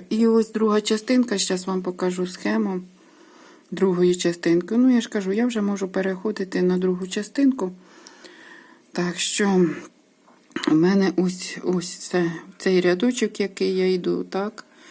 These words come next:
це другої частинки. І я с-, вільно вже можу переходити. Схема не дуже тут така чітка.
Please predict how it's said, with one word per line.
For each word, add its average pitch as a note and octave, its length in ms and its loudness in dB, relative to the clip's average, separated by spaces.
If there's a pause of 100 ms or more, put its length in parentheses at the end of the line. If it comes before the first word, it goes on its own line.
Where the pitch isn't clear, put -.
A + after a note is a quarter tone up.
(360)
це G3 120 0
другої F#3 480 2
частинки. F3+ 720 -2
І C4+ 220 0
я A#3 140 0
с-, - 160 -12 (500)
вільно A3 400 6
вже F#3+ 180 4
можу G3 280 2
переходити. F3+ 880 2
Схема A3+ 380 2
не G#3+ 160 4
дуже G#3+ 340 2
тут G#3+ 220 -6
така G#3+ 280 -2
чітка. A3+ 600 -2